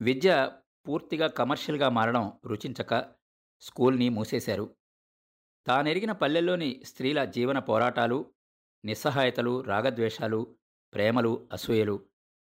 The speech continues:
అహంభావాలు వీరి కథావస్తువులు. సాహిత్యం తనకి ఒక గొప్ప ఆత్మవిశ్వాసాన్ని ఇచ్చి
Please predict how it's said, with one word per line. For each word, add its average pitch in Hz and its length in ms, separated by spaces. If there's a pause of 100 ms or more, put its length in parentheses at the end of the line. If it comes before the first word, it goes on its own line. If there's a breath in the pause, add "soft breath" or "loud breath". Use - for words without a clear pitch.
(160)
అహంభావాలు 110 600
వీరి 104 280
కథావస్తువులు. 104 840 (640)
సాహిత్యం 170 680 (100)
తనకి 123 280
ఒక 113 260
గొప్ప 120 320
ఆత్మవిశ్వాసాన్ని 117 1120 (220)
ఇచ్చి - 520